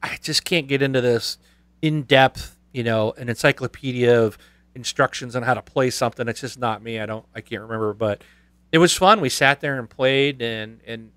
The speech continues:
it was just a really neat experience. So first game I played was I went and I did this for Rob, and, and mainly I had to do it so I could stick it to Rob and go, "Ha ha,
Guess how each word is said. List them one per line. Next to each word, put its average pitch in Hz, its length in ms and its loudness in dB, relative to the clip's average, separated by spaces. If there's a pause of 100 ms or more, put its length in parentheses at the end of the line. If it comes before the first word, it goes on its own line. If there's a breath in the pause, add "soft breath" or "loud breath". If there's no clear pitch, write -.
(100)
it 160 120 -6
was 143 160 -4
just 147 160 -6
a 147 60 -4
really 131 280 -6
neat 120 120 -6
experience. 123 640 -4 (2000)
So 151 380 2 (540)
first 233 260 2
game 233 180 2
I 220 100 6
played 170 420 4 (320)
was 135 120 -2
I 139 140 4
went 147 320 4
and 135 140 2
I 139 80 6
did 160 240 2
this 196 160 2
for 233 180 2
Rob, 185 380 8 (480)
and, 143 180 -2
and 151 220 -2
mainly 254 320 6
I 190 60 8
had 196 180 6
to 170 80 0
do 160 160 6
it 170 120 4
so 160 140 4
I 147 40 8
could - 160 -6
stick - 380 0
it - 140 0
to 151 80 2
Rob 143 260 8
and 143 120 -2
go, 135 160 4
"Ha - 80 -8
ha, 180 500 8